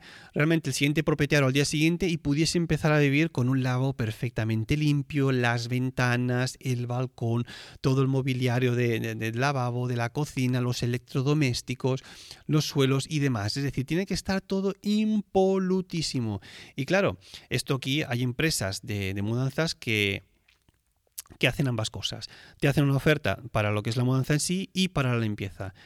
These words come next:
Y nosotros pensamos, "No, no, no, no, va a ser muy caro. Limpieza y mudanza nos va a salir por un pico de la cara, nos vamos a salir por más de dos mil euros y, y demás". Así que esta empresa que nos hizo la,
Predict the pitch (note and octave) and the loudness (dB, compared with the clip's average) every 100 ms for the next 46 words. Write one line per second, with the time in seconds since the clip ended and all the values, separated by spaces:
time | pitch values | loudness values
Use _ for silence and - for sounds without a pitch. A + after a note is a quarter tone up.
0 | - F#3 F#3 G3 F#3 F#3 E3 C3+ A2 F#2 | -8 -2 0 0 -4 -4 0 0 -2 -6
1 | - - _ _ _ - A2 F#2 F#2+ F2+ | -8 -16 _ _ _ -2 0 0 -4 -4
2 | F2+ F2 _ _ _ _ - G#2 F2 G#2+ | -6 -10 _ _ _ _ -6 -4 -2 -2
3 | A2+ - F3+ - _ _ _ _ _ A2 | -4 -6 -12 -16 _ _ _ _ _ -4
4 | A2 G2+ C3 B2+ A#2 G2+ G2+ G2+ G#2 A2 | -4 0 0 0 0 0 0 -2 -4 -4
5 | - C#3+ A2+ G#2+ - G#2+ G#2+ G#2+ - - | -4 -4 -4 -4 -4 -2 -2 -4 -14 -20
6 | - _ A#2 G#2 G2 G2 G2 F#2+ G#2+ A#2+ | -20 _ -4 -4 -6 -6 -4 -4 -2 -2
7 | G2 G2+ G#2+ - G#2+ G#2+ G#2+ G#2 G#2 D3+ | -2 -4 -4 -4 -4 -4 -4 -4 -2 -4
8 | G#2 G#2 G#2+ A2 C3+ E3+ - - - - | -4 -2 -2 -2 -2 -4 -10 -20 -20 -20
9 | - - _ A#2 A2 G#2+ B2 G#2+ G2+ G#2+ | -20 -20 _ -2 0 0 -2 -2 -2 -4
10 | G2 - - - - - C3+ G3+ - C3 | -6 -10 -20 -20 -10 -4 -2 -2 2 0
11 | - D3+ - D#3 D#3 D3 D#3+ - A2+ A2 | 2 -4 2 4 4 2 0 0 -2 -2
12 | G#2+ - B2 C3+ A#2+ A#2 A2+ A2 G#2 G#2 | -2 -2 -2 0 2 2 2 0 -2 -6